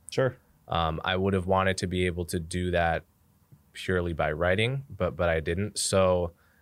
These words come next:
Speaker 2: um, I, I ended up being a, working at the Manhattan Institute, the think tank, for probably a year, starting the end of my senior year.
Speaker 1: What kind of work do you, you do there?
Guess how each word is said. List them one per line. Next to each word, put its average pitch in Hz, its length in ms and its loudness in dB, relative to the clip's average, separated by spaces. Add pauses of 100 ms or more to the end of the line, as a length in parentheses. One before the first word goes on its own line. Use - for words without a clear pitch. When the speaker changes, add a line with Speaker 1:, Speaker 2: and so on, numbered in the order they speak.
(320)
Speaker 2:
um, 85 540 0 (120)
I, 92 240 -2
I 87 340 0 (640)
ended 101 320 2
up 92 320 2 (680)
being 92 520 2
a, 87 480 -2 (100)
working 95 420 -2
at 90 240 -2
the 92 60 -2
Manhattan 87 420 -2
Institute, 90 640 -4 (220)
the 101 80 -6
think 90 260 -4
tank, 92 300 -2
for 85 640 -2 (420)
probably 90 360 -2
a 82 40 0
year, 85 480 -2
starting 87 500 -2
the - 140 -6
end 85 160 -6
of 87 60 -6
my 82 160 -4
senior 87 360 -6
year. 101 280 -4
Speaker 1:
What 190 160 0
kind 196 160 0
of 180 60 0
work 196 180 -4
do - 80 -8
you, 104 80 -4
you 101 160 -8
do 101 140 -6
there? 101 180 -8